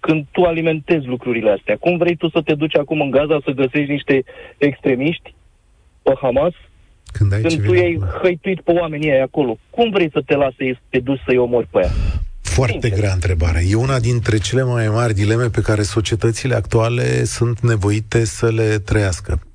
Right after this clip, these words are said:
Speaker 2: Sigur că Israelul este îndrituit la o operațiune de răzbunare. Și sigur că ea nu se poate face chirurgical.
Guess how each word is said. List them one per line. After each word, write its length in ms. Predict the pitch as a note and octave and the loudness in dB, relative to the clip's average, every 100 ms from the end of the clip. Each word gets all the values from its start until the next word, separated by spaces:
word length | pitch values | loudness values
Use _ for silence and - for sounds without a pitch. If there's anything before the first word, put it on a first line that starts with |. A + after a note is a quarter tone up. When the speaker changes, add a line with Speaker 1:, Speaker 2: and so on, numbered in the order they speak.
| - | -12
Speaker 2:
Sigur 480 | - E3 D3 D3 C3 | -2 0 2 0 2
că 120 | C3+ | 0
Israelul 600 | B2+ G2+ C3 C#3+ C#3 C3 | 0 0 0 0 0 0
este 240 | C3 - | 0 0
îndrituit 760 | A#2+ A2+ B2 A#2 B2+ E3 C#3 - - - _ | 0 2 0 0 0 0 -4 -8 -16 -18 _
la 100 | C3+ | 0
o 60 | C#3+ | 0
operațiune 680 | B2+ C3 A#2 - C#3+ C3 B2 | 0 0 -2 -2 -2 0 0
de 540 | A2 A#2+ A#2 A2 G#2+ G#2 | 2 2 2 0 0 0
răzbunare. 680 | A#2 G#2 A#2 A2+ F#2 D#2 - _ - | 0 2 0 0 -2 -4 -6 _ -10
Și 200 | - A2 | -4 -4
sigur 480 | - F3 B2+ C#3+ A#2+ | 0 -2 2 0 2
că 120 | C3+ | 0
ea 220 | B2 C#3+ | 2 0
nu 140 | C#3 | 0
se 160 | C3+ B2+ | -2 -2
poate 320 | G#2+ B2+ B2 | 0 0 0
face 440 | A2+ C3 A2+ B2 G#2+ | -2 -2 -2 -2 -2
chirurgical. 840 | - C3 A#2 G2+ G#2+ A2 - A2 | 0 0 0 0 0 0 0 -4